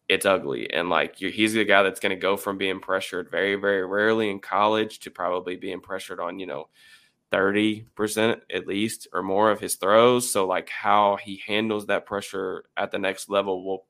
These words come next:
likely define, um,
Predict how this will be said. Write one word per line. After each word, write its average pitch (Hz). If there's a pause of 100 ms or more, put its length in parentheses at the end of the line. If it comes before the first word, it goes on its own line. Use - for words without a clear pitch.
likely 104 (460)
define, 98 (480)
um, 85